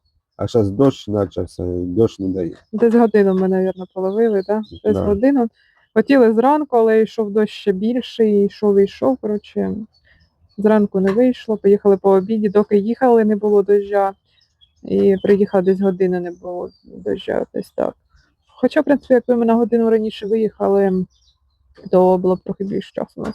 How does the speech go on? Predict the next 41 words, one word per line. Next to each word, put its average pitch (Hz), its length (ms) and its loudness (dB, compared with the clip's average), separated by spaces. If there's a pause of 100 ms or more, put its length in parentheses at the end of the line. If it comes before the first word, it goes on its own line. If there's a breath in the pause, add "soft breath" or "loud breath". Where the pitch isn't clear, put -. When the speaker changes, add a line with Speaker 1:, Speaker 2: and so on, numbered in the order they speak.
(100)
Speaker 2:
половить, 196 300 2
бо 202 140 2
ми 208 180 4
всю 202 220 -4
дорогу 196 300 2
йшли 185 340 -6
на 180 100 -2
потяг, 247 480 -2
доки 185 180 -8
доїхали, 202 600 -2
десь 196 160 -6
ще - 140 -6
година 190 460 0 (800 loud breath)
десь 190 340 -2
так - 160 -2 (300)
втратили. 196 560 -2 (480)
Бачиш, 302 600 -4 (280)
ну, 233 120 -2
я 294 140 4
не 220 120 4
знаю, 180 300 0
ну, 247 120 -2
із-за 220 160 2
дождя, 247 300 2
бачиш, 240 340 -2
хіба 233 180 -2
що 233 120 -6
клю-, 208 440 -2
десь 240 240 2
клюне 226 280 0
щука - 280 -6
якась 180 340 -4
може, 185 300 0
якщо 180 240 -4
знайдеш. 185 440 -4 (560)
А 196 100 -2
судак, 202 360 -4
мені 190 140 2
здається, 190 420 -2
не 185 100 -2
буде. 196 320 -6